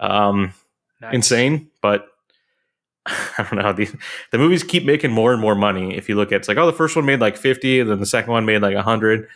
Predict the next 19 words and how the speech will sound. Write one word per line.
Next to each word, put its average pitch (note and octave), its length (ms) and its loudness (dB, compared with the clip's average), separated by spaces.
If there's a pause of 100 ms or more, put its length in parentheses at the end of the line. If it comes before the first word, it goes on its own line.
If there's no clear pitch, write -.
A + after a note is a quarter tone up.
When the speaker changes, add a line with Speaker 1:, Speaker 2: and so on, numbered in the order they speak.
(380)
Speaker 1:
Third G#2+ 160 2
one G#2+ 160 2
made, G#2 220 2
like, G2 200 -2 (120)
two A#2 200 -2
hundred, G2 380 0
so G2 140 -2
maybe G#2 140 2
Speaker 2:
He - 60 2
Speaker 1:
this G#2+ 120 -4
one A2 60 0
will G#2 40 2
Speaker 2:
kills D3+ 480 2
the C3+ 140 2
entire C3 460 2
population B2+ 1040 0 (180)
Speaker 1:
<laughs> - 180 -12
Speaker 2:
of A2+ 200 0
Wyoming. A2 640 2